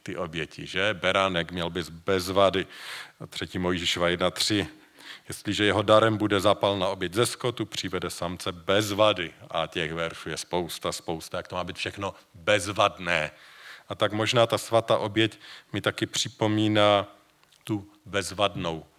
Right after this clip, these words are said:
oběť. Teda tu oběť, kdy Pánu Bohu dáme prostě to nejlepší, ne až to, co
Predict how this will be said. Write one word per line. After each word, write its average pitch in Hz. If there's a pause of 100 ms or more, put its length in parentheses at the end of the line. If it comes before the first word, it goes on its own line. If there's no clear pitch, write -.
(160)
oběť. - (340)
Teda 98 (580)
tu 131
oběť, 110
kdy 101 (360)
Pánu 107 (300)
Bohu 107
dáme 101
prostě -
to 101
nejlepší, 101 (800)
ne 101
až 110
to, 87 (360)
co 82